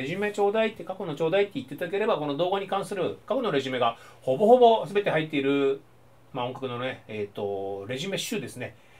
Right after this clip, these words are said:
Googleドライブのリンクです。これ差し上げます。そして、もう一つ、この同じラインアットで、栗原に直接質問相談ができます。で、この目で全部、今のところですけど、この目で全部見て、この手で全部チャットで返しておりますが、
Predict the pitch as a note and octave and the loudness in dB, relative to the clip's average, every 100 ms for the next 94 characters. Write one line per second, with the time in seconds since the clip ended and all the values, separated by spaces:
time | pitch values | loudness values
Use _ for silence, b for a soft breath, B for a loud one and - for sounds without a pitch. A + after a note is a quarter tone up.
0 | b F3+ G3+ G#3+ A3 A3 D#3+ D3 G#3 G3 | b -2 -2 2 6 6 4 0 2 2
1 | D3 - A3 G3+ F3+ G#3+ A3 A3 - b | 2 -2 0 0 0 0 2 0 0 b
2 | b - A#3+ D4 C#4+ - G#3+ A3+ C#4+ G3 | b -8 0 6 6 4 -2 2 2 0
3 | C#3 G3 F#3 F3 B3 C4 B3 F3 C3+ G3 | -2 -2 -2 0 0 0 -2 -4 -2 0
4 | B3 C#4 - B3+ G#2+ - A#3 B3+ A#2+ A#2+ | 0 -2 2 2 2 -2 0 2 2 -2
5 | A2+ - B - D3+ - A#3 B3+ A#3+ - | -6 -8 B -10 -8 -4 -2 4 4 2
6 | - - - A#3+ B3+ A3+ A3+ A3 G3 G#3 | -8 -18 -6 -2 0 0 0 -2 -2 0
7 | F#3+ - - - - F3 G3+ A3 C4 A3+ | -2 -4 -20 -20 -14 -8 -4 0 2 2
8 | D3 F3 C#3 A#2 C3 E3+ F3 F3 F#3 C3+ | 2 -2 -2 -4 -2 -2 -2 0 0 -2
9 | - A#2+ - B B F#3 F3+ G3 E3+ C3 | -4 -6 -6 B B -4 -4 -2 -2 0
10 | D#3 A#2+ B2 A2+ F#2+ F#2+ C3 C3+ C3+ C3+ | -2 -2 -4 -2 -2 -2 -6 -4 -4 -4
11 | B2+ G#2+ G#2+ - A2 G#2+ B2+ - A2 A#2 | -6 -4 -6 -4 -6 -2 -4 -2 -6 -4
12 | D3 D3 B2+ G#2 F#2+ - - - - C#3 | -6 -6 -8 -10 -10 -16 -20 -20 -6 2
13 | C#3+ | 2